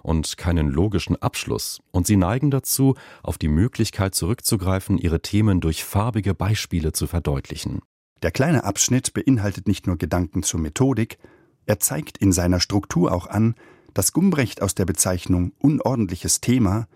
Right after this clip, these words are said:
Speaker 2: für sich ganz freizügig die Erlaubnis ableitet, in seinem Buch nahezu beliebig vorzugehen. Dazu gehört eine immer wieder begrifflich abstrakte, dabei aber vage Sprache, die in Formulierungen wie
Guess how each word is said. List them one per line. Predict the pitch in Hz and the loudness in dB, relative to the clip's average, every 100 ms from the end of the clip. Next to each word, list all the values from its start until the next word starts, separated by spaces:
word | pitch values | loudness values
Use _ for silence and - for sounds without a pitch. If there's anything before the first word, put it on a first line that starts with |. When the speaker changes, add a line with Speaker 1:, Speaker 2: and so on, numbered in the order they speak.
| - - | -20 0
Speaker 2:
für | 135 | 2
sich | 107 104 | 2 0
ganz | 123 123 - | 2 2 0
freizügig | - 92 85 - 107 104 | -2 -4 -2 -4 -4 -6
die | - | -6
Erlaubnis | 82 92 165 - 98 | -2 0 0 0 0
ableitet, | 101 - 101 98 107 - - - | 0 -2 -2 0 -2 -6 -8 0
in | 113 | 2
seinem | 110 120 104 | 4 4 4
Buch | 101 - - | 0 -2 0
nahezu | 95 78 78 - 98 | 0 0 -2 -2 0
beliebig | 95 101 117 87 - | 0 2 0 -2 -4
vorzugehen. | 85 80 - 80 82 76 78 _ _ _ _ _ _ _ _ - - - | -6 -4 -4 -6 -6 -8 -10 _ _ _ _ _ _ _ _ -20 -12 -6
Dazu | 90 - 127 135 - - - | 0 4 4 2 -6 -4 0
gehört | 123 196 - | 0 0 0
eine | 127 117 | 2 2
immer | - 147 113 | 2 4 4
wieder | 110 110 | 2 2
begrifflich | 92 107 113 - - | 0 0 -2 -2 -4
abstrakte, | 92 - 98 110 - 95 101 110 _ _ - | -2 -2 -2 -4 -4 -4 -4 -6 _ _ -2
dabei | 127 101 98 | 0 0 -4
aber | 95 110 95 | -4 -4 -2
vage | 98 120 90 | -2 -2 -6
Sprache, | - - 85 80 - 101 - - - _ | -6 -6 -4 -2 0 -2 -2 -14 -20 _
die | 98 87 | -4 0
in | 92 | 0
Formulierungen | - 98 95 101 170 127 107 95 | 0 0 0 0 2 4 4 4
wie | 95 | 2